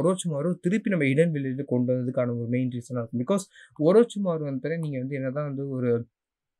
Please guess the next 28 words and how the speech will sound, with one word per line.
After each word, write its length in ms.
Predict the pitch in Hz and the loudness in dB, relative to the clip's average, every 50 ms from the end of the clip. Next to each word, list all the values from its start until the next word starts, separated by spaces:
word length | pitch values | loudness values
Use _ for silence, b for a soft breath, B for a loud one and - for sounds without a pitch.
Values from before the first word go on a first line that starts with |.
| _ _ - | _ _ -6
ஜுட்சு 440 | - 143 151 185 180 - - - 208 | -2 2 2 2 2 2 0 -2 0
யூஸ் 240 | 196 175 - - | 0 -2 -2 -4
பண்றவர் 340 | 160 143 139 147 143 143 131 | -4 -2 -2 -2 0 0 0
அப்படின்னு 180 | 131 - 143 151 | 0 0 -2 -2
நீங்க 160 | 156 147 135 | -2 -2 -4
சொன்னா, 340 | 127 - 135 131 131 131 131 | -4 -4 -4 -4 -2 -2 -2
இல்ல 140 | 131 127 123 | 0 0 0
வந்து 200 | 123 123 127 135 | 0 0 0 0
ஃபர்பியன் 420 | 143 - 139 135 131 135 143 143 | 0 0 -2 -2 0 0 0 0
ஜுட்சு 280 | 135 131 127 127 - 131 | 0 -2 -4 -2 -2 -2
யூஸ் 220 | 123 123 - 131 | -2 -2 -4 -6
பண்றவர் 160 | 123 123 123 | -4 -2 -2
கூட 160 | 120 120 123 127 - | -2 -2 -4 -4 -4
சொன்னாலுமே, 420 | 131 127 123 120 120 120 127 170 208 B B B B B B B | -4 -4 -2 -2 -2 0 0 0 -2 B B B B B B B
I 140 | B 170 196 | B -2 0
think 300 | 190 220 262 254 240 247 | 2 4 2 2 2 2
like 120 | 156 151 147 - - | 0 -2 -2 -2 -2
அவர் 260 | - 143 143 156 160 | 0 2 2 4 2
வந்து 280 | 160 156 147 170 175 | 2 0 2 0 0
ஒரு 140 | 180 160 143 | 2 2 0
mostly 640 | 139 135 135 143 151 160 170 165 - - 175 180 180 | -2 -2 -2 -2 0 -2 -2 -4 -6 -4 -2 0 0
ஒரு 160 | 165 147 131 - - 139 | 0 0 -2 -4 -4 -4
scientist 1080 | 139 151 160 165 165 165 160 160 147 - - - - 185 165 147 151 143 - - 139 | -2 -2 -2 0 2 2 2 2 -2 -8 -14 -16 -10 -4 -2 -2 -2 -2 -2 -4 -2
மாதிரி 240 | 135 127 123 123 120 | 0 0 0 2 2
தான். 220 | 120 143 196 196 B B B B B B - | 2 0 0 -2 B B B B B B 2
ஏன்னு 240 | 151 165 196 220 220 202 - | 4 4 4 4 0 0 -2
கேட்டிங்கன்னா, 720 | 185 170 165 160 165 175 202 226 254 285 - 262 240 214 - - | -2 -2 -2 -2 -4 -2 -2 -4 -4 -6 -6 -8 -8 -8 -6 -4
நம்ம 320 | 160 156 156 156 147 151 | -2 -2 -2 0 -2 -2